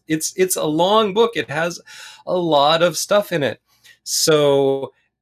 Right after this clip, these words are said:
everything we've d-, discussed here today and everything that I discuss when I give an hour-long presentation on this topic is tip of the iceberg. It's, it's the, the, the, the, the high-level overview. If you want all the meaty stuff,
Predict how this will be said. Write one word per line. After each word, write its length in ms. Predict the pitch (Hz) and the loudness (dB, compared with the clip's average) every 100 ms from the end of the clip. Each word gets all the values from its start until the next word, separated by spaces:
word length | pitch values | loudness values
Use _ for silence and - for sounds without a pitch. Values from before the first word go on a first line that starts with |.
| _ - | _ -2
everything 420 | 208 226 202 196 | 0 0 0 0
we've 160 | 175 | -2
d-, 200 | 151 165 - | 0 0 0
discussed 460 | 143 - 151 151 | -6 0 0 -2
here 220 | - 151 143 | -2 -2 -4
today 600 | - 135 139 156 160 170 | -4 -2 0 2 0 -2
and 160 | 131 | -4
everything 400 | 139 156 160 170 | -2 0 0 0
that 120 | 165 147 | 0 0
I 160 | 135 | 0
discuss 460 | 135 131 - 139 - | 0 -4 0 -2 0
when 100 | 127 | -2
I 100 | 123 | -2
give 400 | 120 127 127 123 | -2 -2 -4 -4
an 100 | 113 | -4
hour-long 580 | 110 127 135 127 123 127 | 0 2 2 2 0 0
presentation 600 | 127 113 120 131 127 135 | 0 0 -2 -2 -2 -2
on 60 | |
this 140 | 131 123 | -2 -2
topic 400 | 131 131 147 - - | -2 0 -2 -4 -4
is 400 | 139 131 123 - _ _ _ _ _ _ _ _ _ _ _ _ _ _ _ _ _ | -4 -4 -6 -10 _ _ _ _ _ _ _ _ _ _ _ _ _ _ _ _ _
tip 160 | - 156 | -6 -2
of 60 | |
the 100 | 139 | 2
iceberg. 460 | 117 110 - 80 90 | 2 0 -6 -12 -12
It's, 480 | - 107 - - - - | -12 -10 -6 -6 -6 -8
it's 380 | 120 - - | -10 -10 -12
the, 300 | - 120 123 123 | -6 -4 -4 -4
the, 220 | 113 113 | -8 -8
the, 440 | 113 120 113 123 | -8 -6 -4 -6
the, 520 | 107 117 113 110 131 - | -6 -6 -4 -4 -6 -6
the 160 | 123 123 | -4 -4
high-level 640 | - 190 190 175 160 147 | 0 2 4 2 2 0
overview. 380 | 135 120 95 98 | 0 -2 -4 -8
If 180 | 123 123 | -8 -4
you 140 | 139 | -4
want 320 | 127 156 180 180 | -2 0 0 0
all 160 | 151 156 | 0 0
the 80 | 147 | 0
meaty 280 | 139 143 | -2 -2
stuff, 420 | 147 - 110 107 | -4 -2 -2 -2